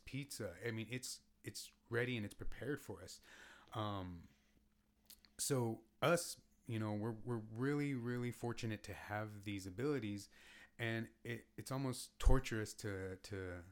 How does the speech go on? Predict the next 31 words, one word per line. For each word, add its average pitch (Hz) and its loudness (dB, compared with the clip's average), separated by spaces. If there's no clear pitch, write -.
'cause 104 -6
like 113 -2
I 107 2
said, 107 2
you 107 4
know, 110 4
you 113 2
heard 117 4
me 113 2
opening 120 2
up 127 2
with 110 -4
the 110 -2
media. 117 2
I 151 4
knew 156 4
these 139 2
things 143 0
just 127 2
from 120 6
media. 110 2
The, 101 -2
the 107 -2
marketing 110 0
is 92 -2
real. 120 2
Like, 98 -2
these 139 -4
people 160 -4
have 123 -2
you 110 -4